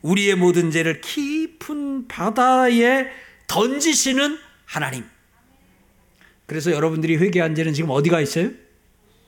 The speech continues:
깊은 바닷속에. 처녀 때 여러분들이 지은 죄, 총각 때 여러분들이 지은 죄, 그러고는 예수 믿고 회개했잖아요. 어디가 있어요?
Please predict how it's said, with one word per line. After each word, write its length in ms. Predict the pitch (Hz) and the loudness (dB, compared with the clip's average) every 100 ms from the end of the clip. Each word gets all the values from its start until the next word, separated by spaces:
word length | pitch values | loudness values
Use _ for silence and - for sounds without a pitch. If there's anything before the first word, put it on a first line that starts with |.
| _ _ _ _ _ _ _ _ - | _ _ _ _ _ _ _ _ -16
깊은 680 | - 139 - 180 226 277 - | -14 -10 -4 -2 -2 -8 -14
바닷속에. 720 | - 143 147 170 135 147 - _ _ _ - | -10 -8 -6 -6 -6 -8 -12 _ _ _ -6
처녀 400 | - 220 226 220 | 0 2 2 4
때 120 | 226 | 4
여러분들이 460 | 208 208 208 208 202 | 6 4 4 2 2
지은 320 | 202 208 190 | 2 2 4
죄, 320 | 214 233 - - - - | 2 2 -2 -12 -14 -4
총각 400 | 285 262 233 233 | 0 2 2 4
때 140 | 233 | 4
여러분들이 460 | 214 214 214 220 - | 6 4 2 0 0
지은 340 | 208 226 220 | 2 4 4
죄, 320 | 220 247 - - - | 4 2 0 -6 -8
그러고는 400 | - 247 233 240 | -2 2 2 4
예수 240 | 220 220 226 | 2 2 0
믿고 260 | 233 247 | 0 2
회개했잖아요. 800 | 233 277 240 233 254 240 247 - - - | 2 2 0 2 2 2 0 -2 -6 0
어디가 340 | 214 233 240 | 2 2 0
있어요? 360 | 233 262 277 | 0 0 0